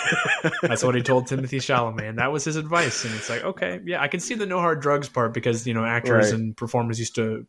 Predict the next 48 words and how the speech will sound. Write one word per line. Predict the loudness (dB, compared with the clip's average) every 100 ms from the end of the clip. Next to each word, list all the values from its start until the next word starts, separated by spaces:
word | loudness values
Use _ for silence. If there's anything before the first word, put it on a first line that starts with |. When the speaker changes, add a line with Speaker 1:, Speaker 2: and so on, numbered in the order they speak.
| -2
Speaker 2:
party | 2 2
pretty | 0 0 2
hard | 2 2
back | -2 -2
in |
the | -2
day, | -2 -2
but, | -2 -4 -6 -14 -14 -12 -4
you | -2
know, |
superhero | 0 4 4 4
movies, | 4 4 2
they | 0 0
can, | 0 0
uh, | 0
they | 0
can | 2
pay | 4 6
your | 6
bills | 4 4 2
too. | 0 0 -4 _ _ _ -6
That | 2
Dis-, | 6 6
Speaker 1:
Yeah, | 4
Speaker 2:
that | 2 4
Disney | 4 6 4
and, | 4
Speaker 1:
and |
Speaker 2:
and | 4
W | 4 4 4
B | 4
D | 6 4
money | 4 0 0
is | 0
pretty | -2
good. | 0 -4 -6 _ _ _ _ _ -2
Speaker 1:
Yeah, | 0 0 -6
they, | -10 -2 -2 -2 -12 _ _ -12
they've | 0 2 2
set | 2 4 4
a |
lot | 2 2
of | 0
careers | 0 4 6 6 2
into | -4 -2 0
a |
higher | 2 2 2
trajectory. | 0 -4 -4 -6